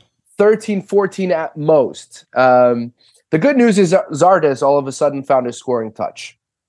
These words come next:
You know, <laughs> g-, game-winning goals in back-to-back games. Let's see if that, you know, translates into cup play. And then against Houston, uh, Fagundes is back from injury. You know,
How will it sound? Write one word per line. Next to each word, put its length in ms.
You 80
know, 180
<laughs> 0
g-, 180
game-winning 600
goals 440
in 180
back-to-back 680
games. 600
Let's 180
see 180
if 180
that, 380
you 100
know, 60
translates 640
into 200
cup 300
play. 320
And 120
then 320
against 640
Houston, 640
uh, 260
Fagundes 540
is 120
back 300
from 180
injury. 640
You 100
know, 360